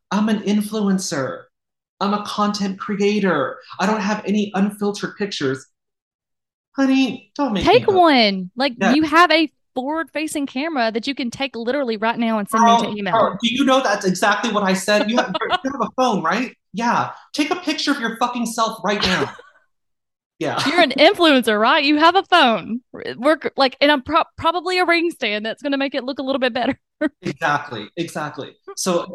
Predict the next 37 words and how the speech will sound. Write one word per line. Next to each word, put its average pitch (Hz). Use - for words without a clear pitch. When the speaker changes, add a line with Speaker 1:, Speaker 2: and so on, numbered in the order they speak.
Speaker 1:
I, 180
I 185
have 196
no 196
issue. 170
I'm, 175
I'm 190
not, 233
again, 170
I'm 160
not 196
here 190
to 180
provide 160
doom 165
and 151
gloom 156
or 151
to 139
fight 143
with 143
people 156
here, 165
but 185
don't 196
bullshit 147
me. 135
That's 180
exactly 180
why 180
you're 175
in 165
the 156
position 151
that 139
you're 139
in, 170